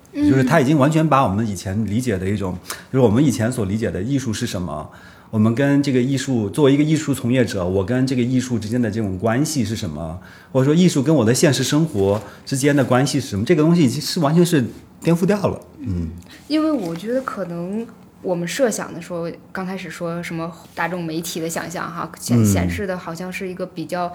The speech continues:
Speaker 1: 悬浮的那种生活。
Speaker 2: 嗯。
Speaker 1: 然后不知道对于这些，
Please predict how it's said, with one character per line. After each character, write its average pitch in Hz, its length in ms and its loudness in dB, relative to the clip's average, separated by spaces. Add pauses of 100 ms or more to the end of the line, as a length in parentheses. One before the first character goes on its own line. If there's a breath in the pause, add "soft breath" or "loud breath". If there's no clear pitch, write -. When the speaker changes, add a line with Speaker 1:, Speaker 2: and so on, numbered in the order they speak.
(100)
Speaker 1:
悬 165 420 -6
浮 185 240 -10
的 165 120 -6
那 170 100 -6
种 160 160 -6
生 170 300 -8
活。 - 220 -12 (120)
Speaker 2:
嗯。 110 220 0
Speaker 1:
然 190 100 -2
后 220 180 -2
不 220 160 -8
知 240 80 -4
道 247 220 -2
对 247 220 -4
于 233 100 -4
这 226 180 -6
些， 220 380 -6